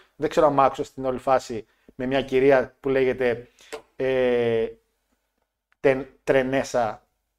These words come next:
Ράκα Καν, ή στο Ράκα Καν, Τρενέσα Biggest. Ήταν και στο T N A, ήταν στο W W E.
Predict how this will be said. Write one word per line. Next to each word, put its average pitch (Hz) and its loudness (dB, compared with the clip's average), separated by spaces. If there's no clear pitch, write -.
Ράκα 123 -2
Καν, 180 -4
ή 135 0
στο 120 -6
Ράκα 131 -2
Καν, 156 -6
Τρενέσα 127 -8
Biggest. 113 -10
Ήταν 135 -12
και - -18
στο - -20
T - -6
N - -4
A, 208 -2
ήταν 117 -16
στο 117 -8
W 120 -8
W 127 -4
E. 214 4